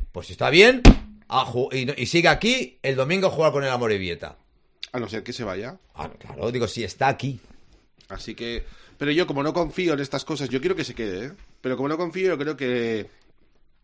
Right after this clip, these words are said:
Speaker 2: que algo habrá y algo saldrá.
Speaker 1: Bueno, vamos a esperar. ¿Tú eres optimista en, el, en que se quede Martín?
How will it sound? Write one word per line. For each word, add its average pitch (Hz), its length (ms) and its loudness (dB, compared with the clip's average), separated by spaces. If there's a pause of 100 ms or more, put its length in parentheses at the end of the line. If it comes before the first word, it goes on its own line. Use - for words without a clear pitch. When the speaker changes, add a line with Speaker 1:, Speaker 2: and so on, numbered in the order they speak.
(140)
Speaker 2:
que - 100 -4
algo 123 160 2
habrá 120 320 -2
y 104 320 -4
algo 101 200 -4
saldrá. 87 340 -14 (240)
Speaker 1:
Bueno, 90 360 -10 (180)
vamos 80 200 -14
a - 20 -20
esperar. 92 300 -12 (300)
¿Tú 156 80 -2
eres 175 120 2
optimista 143 560 -4
en, 127 60 -4
el, 120 340 -2
en 113 160 -4
que 107 120 -8
se 104 120 -8
quede 110 220 -2
Martín? 156 460 -6